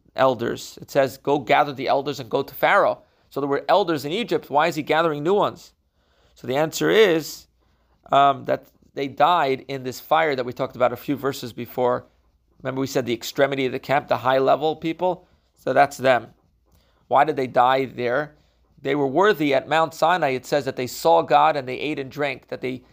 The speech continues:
didn't respect God while they had the vision of God. They were taking it lightly. They were eating while wa-, looking at God, and they deserved death, but he didn't want to kill them then because it would be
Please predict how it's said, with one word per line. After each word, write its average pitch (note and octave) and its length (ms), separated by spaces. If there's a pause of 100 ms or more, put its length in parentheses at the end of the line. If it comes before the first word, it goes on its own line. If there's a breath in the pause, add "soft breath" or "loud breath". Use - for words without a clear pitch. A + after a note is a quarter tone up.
(160 soft breath)
didn't D#3+ 200
respect D3 540
God C3 200
while C3+ 140
they C#3 140
had C3 120
the B2+ 60
vision C3 320
of B2 100
God. C#3+ 260
They C#3 60
were C3 140
taking C3+ 320
it B2+ 60
lightly. C#3 520 (600 soft breath)
They C3 80
were C3 200
eating D#3 360
while C3 500
wa-, A#2 260
looking C#3 360
at C3+ 160
God, D#3+ 400 (240 soft breath)
and B2+ 120
they C3 100
deserved B2+ 460
death, E3+ 240
but B2 120
he B2+ 40
didn't D3+ 140
want C#3+ 180
to B2 220
kill D#3+ 160
them C3+ 220
then D3 400
because B2+ 320
it B2 40
would B2 200
be C3 340